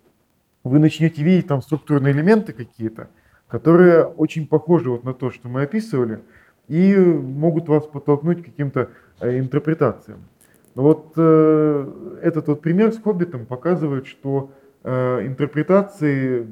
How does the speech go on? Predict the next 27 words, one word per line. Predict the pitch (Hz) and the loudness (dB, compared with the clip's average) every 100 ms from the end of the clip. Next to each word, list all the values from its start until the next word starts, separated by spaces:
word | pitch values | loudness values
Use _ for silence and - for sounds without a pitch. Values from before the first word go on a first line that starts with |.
| 113 - - | -16 -18 -6
а, | 110 107 120 | -4 -4 -6
абсолютно | 131 - 190 185 127 120 110 - _ - | -6 2 4 4 2 -2 -4 -6 _ -8
могут | 131 127 | -6 -6
отличаться | 131 147 165 226 226 226 135 117 117 | -6 -4 2 4 4 2 2 2 0
даже | 104 120 160 147 | -4 2 2 2
при | 165 151 | -2 -4
изменении | 127 143 165 147 | -2 0 0 2
одной | 127 131 151 | 0 2 0
очень | 143 127 | 0 -4
маленькой | 135 135 120 131 | -2 -2 -6 -8
детали. | 135 120 104 95 _ _ _ | -6 -6 -6 -8 _ _ _
Вот | 113 127 | -14 0
вы | 156 156 - - _ - | 2 2 -2 -20 _ -14
какой-нибудь | 147 175 175 165 165 - - | -4 4 4 6 2 0 -4
один | 139 156 175 | 0 4 4
абзац | 147 160 139 | 4 4 2
вы | 127 | -2
не | 131 | -4
заметите, | 147 190 226 226 - 123 - _ _ _ _ | 0 0 0 -4 -16 -18 -20 _ _ _ _
и | 156 | -10
всё, | 143 185 170 | -4 2 4
и | |
у | 123 | 4
вас | 113 131 | 0 -2
вся | - 156 | 0 -2
сказка | - 220 220 180 | 4 2 2 -6
перевернётся. | 147 156 151 143 104 - - | -2 -2 -2 -4 -8 -14 -20